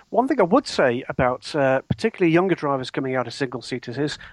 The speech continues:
actually a Pro-Am formula with a gentleman driver is no bad thing coming into sports car racing, 'cause it does mean you've got to play the team game.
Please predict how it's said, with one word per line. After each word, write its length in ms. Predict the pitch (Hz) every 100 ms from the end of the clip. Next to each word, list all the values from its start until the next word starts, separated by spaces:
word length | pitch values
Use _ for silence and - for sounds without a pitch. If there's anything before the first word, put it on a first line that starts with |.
| - _
actually 500 | 208 - - 147 127
a 80 | -
Pro-Am 320 | - 127 123
formula 460 | 120 123 117 123 131
with 360 | - 143 135 -
a 240 | - 127 123
gentleman 440 | - 143 131 123
driver 480 | 117 147 143 127 131 - - -
is 240 | - 160 143
no 220 | 165 160
bad 220 | - 165
thing 280 | 151 202 185
coming 220 | 156 131
into 160 | 127 120
sports 300 | - 131 117
car 140 | 131
racing, 300 | 120 127 139
'cause 140 | 156 139
it 100 | 143 -
does 240 | 196 -
mean 380 | 120 113 127 147 - - _
you've 260 | 151 160 -
got 240 | 180 -
to 120 | -
play 180 | - 135
the 120 | 135
team 280 | 151 165 165
game. 360 | 170 202 117